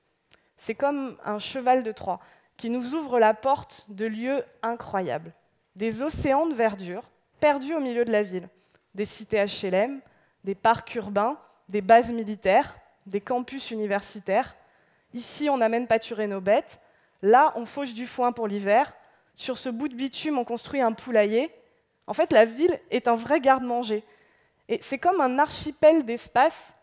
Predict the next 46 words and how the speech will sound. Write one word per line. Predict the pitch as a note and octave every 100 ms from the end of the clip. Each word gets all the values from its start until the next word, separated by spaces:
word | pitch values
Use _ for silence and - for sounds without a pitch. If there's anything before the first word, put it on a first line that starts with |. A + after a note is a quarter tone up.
| _
qui | - -
interagissent | C#4 C#4+ D#4+ C#4+ C4 B3 D4 B3+
entre | A#3+ - C#4
eux | E4+ _
et | B3+
qui | -
se | C4 C4
complètent. | - A3 G#3 G3 - _ _ _ _ _ _ _ _ _ _
En | A3
fait, | D4 C#4+
les | A3+
moutons, | A#3+ C4+ - C#4+
ils | A3+
font | - G#3+
des | G3+
crottes. | - D4 C#4+ - -
Les | G#3
crottes, | - C#4+ D4
ça | F#3+
sert | G#3+ B3+ B3+
à | A#3 G3
enrichir | G#3+ A3+ G3+ C#4 C4+
le | G#3
terrain | A3 A3+ B3
du | A3+
potager. | G#3 G3+ G#3+ A#3+ A3 - - _ _
Le | G3+
potager | G3+ G3+ F#3+ G3+ C4
fait | A3+
des | F3
légumes. | E3+ A3 A3 A#3 G3
Les | F#3+ F3+
épluchures | F#3 G3+ G#3+ A3
de |
légumes, | E3+ F#3 A3 A#3+
on |
les | E3+
donne | D#3 E3
aux | F3
poules. | - C4 C#4 C4
Les | F3 E3
poules, | - B3+
elles | F3+
pondent | F3 F3+
des | D#3+ E3 F3
œufs. | B3